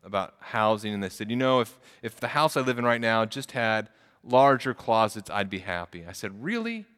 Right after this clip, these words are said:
said, "Well, larger closets and a bigger backyard." And I said, "Really? Okay, larger closets, a bigger backyard, and a nice deck. But those things would be it." You know? It's not true, right?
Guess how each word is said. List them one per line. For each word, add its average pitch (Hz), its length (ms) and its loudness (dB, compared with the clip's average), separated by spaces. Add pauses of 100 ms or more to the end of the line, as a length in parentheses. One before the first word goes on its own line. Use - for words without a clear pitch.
(140)
said, 147 160 -16
"Well, 156 320 6
larger 139 360 4
closets 117 500 -2
and 107 80 -6
a 101 60 -4
bigger 98 240 -4
backyard." 87 500 -4
And 95 100 -6
I 110 60 -2
said, 113 340 -6
"Really? 208 280 -2
Okay, 139 320 0 (180)
larger 160 280 4
closets, 120 500 2
a 117 60 -8
bigger 135 280 -2
backyard, 113 540 2 (120)
and 107 80 -6
a 104 60 0
nice 101 240 0
deck. 87 320 -2
But 110 140 -10
those 160 260 4
things 139 220 -4
would 120 80 -4
be 113 160 0
it." 90 220 -2 (140)
You 92 120 -16
know? 95 80 -20 (880)
It's - 120 -6
not 127 160 2
true, 123 240 -4
right? 85 300 -8